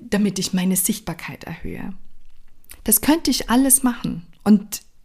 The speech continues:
wie das funktioniert, ist ja gar nicht das Thema, das weiß ich ja. Und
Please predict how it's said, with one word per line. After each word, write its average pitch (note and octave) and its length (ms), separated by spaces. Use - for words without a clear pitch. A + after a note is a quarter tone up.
wie F#3+ 240
das A3 240
funktioniert, F#3 1300
ist - 220
ja D#3 80
gar E3+ 240
nicht E3 220
das - 160
Thema, A3 320
das - 180
weiß B3 280
ich - 160
ja. - 140
Und - 40